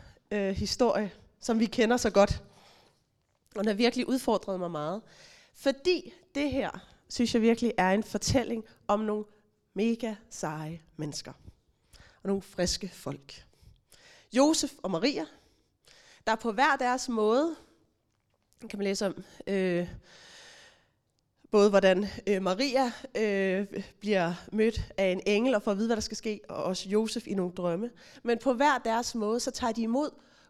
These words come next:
Guds uransagelige veje og går med på dem.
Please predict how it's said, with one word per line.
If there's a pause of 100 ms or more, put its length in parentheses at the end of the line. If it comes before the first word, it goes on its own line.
Guds (100)
uransagelige
veje (1080)
og
går
med
på
dem.